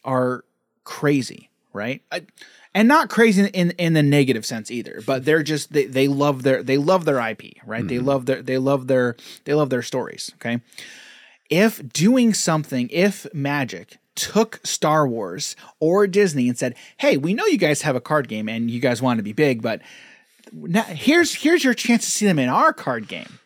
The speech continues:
Speaker 2: Yeah.
Speaker 1: Like,
Speaker 2: Yeah.
Speaker 1: would the backlash be overwhelming enough to say, "Yeah, this was a bad idea,"
Speaker 2: Mm-hmm.
Speaker 1: right?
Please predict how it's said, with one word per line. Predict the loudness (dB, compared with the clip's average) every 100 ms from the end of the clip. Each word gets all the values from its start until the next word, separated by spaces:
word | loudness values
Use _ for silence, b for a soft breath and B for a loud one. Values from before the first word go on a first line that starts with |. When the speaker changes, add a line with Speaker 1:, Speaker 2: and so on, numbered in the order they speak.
| _
Speaker 2:
Yeah. | -6
Speaker 1:
Like, | -6 -6 B B B B B B _ _
Speaker 2:
Yeah. | -8 0 2
Speaker 1:
would | 2 4
the | 2
backlash | 4 -2 0 -2 -2 -2 -2 -4 -10 -6
be | -2 0 0 -4 _ _ 0
overwhelming | 4 4 4 2 2 0 0 0 0
enough | 0 -2 -2
to | -4
say, | -2
"Yeah, | -4 -2 -2
this | -4 -8
was | -10
a | -12
bad | -10 -6 -2 -2
idea," | -4 -4 -6 -8 -10 B B B
Speaker 2:
Mm-hmm. | -18 -6
Speaker 1:
right? | 0 0 -2